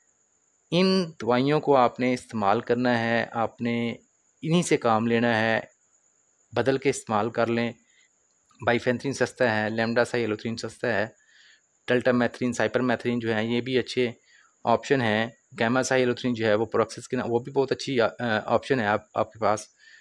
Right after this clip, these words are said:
ट्राइजोफास को आप सितंबर के एंड पे ले जाएं, ट्राइयो प्लस डेल्टा को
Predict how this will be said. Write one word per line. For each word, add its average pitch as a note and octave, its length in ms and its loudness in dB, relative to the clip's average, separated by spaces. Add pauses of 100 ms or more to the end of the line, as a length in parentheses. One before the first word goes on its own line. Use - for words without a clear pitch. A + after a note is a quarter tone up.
(160)
ट्राइजोफास C3 580 2
को C3 100 0
आप B2 240 2 (200)
सितंबर A#2+ 440 0
के B2 120 0
एंड A#2 120 2
पे B2+ 100 0
ले A#2+ 160 4
जाएं, A2 200 -2 (640)
ट्राइयो A#2+ 280 2
प्लस A2+ 380 0
डेल्टा A2+ 280 2
को A2 180 -2